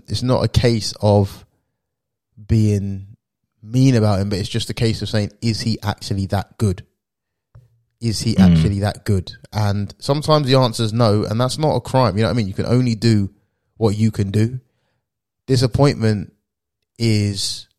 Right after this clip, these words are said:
Speaker 1: a function of what? Expectation.
Speaker 2: Yeah.
Speaker 1: And I think that the Russell Westbrook situation is gonna get really ugly really quick, not because of him, because he's doing the best he can,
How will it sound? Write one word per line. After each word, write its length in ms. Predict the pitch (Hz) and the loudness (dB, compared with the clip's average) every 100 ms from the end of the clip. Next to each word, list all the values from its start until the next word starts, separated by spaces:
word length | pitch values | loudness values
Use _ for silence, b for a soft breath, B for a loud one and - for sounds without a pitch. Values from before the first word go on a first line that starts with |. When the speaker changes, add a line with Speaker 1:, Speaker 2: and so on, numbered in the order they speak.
| _ _ - | _ _ -10
Speaker 1:
a 60 | |
function 540 | 110 120 117 - - 101 | -4 -2 -2 -4 -6 -4
of 200 | 101 98 | -4 -4
what? 240 | 95 90 - | -4 -6 -6
Expectation. 760 | 110 - 110 - 110 98 90 - _ _ _ _ _ _ _ _ _ _ _ - | -8 -4 -6 -4 -4 -4 -12 -18 _ _ _ _ _ _ _ _ _ _ _ -4
Speaker 2:
Yeah. 180 | 113 107 | -2 0
Speaker 1:
And 140 | 101 | -2
I 80 | 104 | -4
think 340 | - 104 98 | -4 -6 -6
that 140 | 101 - _ _ _ _ _ - | -8 -10 _ _ _ _ _ -10
the 100 | 98 | -6
Russell 420 | 101 123 - 120 | -2 -2 0 0
Westbrook 440 | 120 113 - 110 | 2 0 -4 -8
situation 840 | - 113 - 107 104 - 95 95 95 _ _ - | -6 -6 -2 0 0 -2 -8 -8 -12 _ _ -12
is 160 | 95 | -8
gonna 220 | 113 104 | -4 -4
get 160 | 98 101 | -4 -6
really 360 | 98 120 120 110 | -2 -2 0 0
ugly 320 | 113 104 101 | -2 -2 -4
really 300 | 98 110 101 | -2 -2 -4
quick, 420 | - 110 - - _ _ _ _ - | -2 -4 -4 -12 _ _ _ _ -4
not 240 | 139 - | -2 0
because 260 | 123 117 107 | -2 -2 -2
of 60 | |
him, 200 | 117 110 | 0 -2
because 300 | 95 - 98 | -4 -6 -4
he's 320 | 107 110 98 - _ | -2 -2 -4 -12 _
doing 220 | 110 107 | -2 0
the 80 | 101 | 0
best 280 | 90 101 - | -2 -4 -4
he 80 | 101 | -6
can, 400 | - 101 101 | -4 -4 -6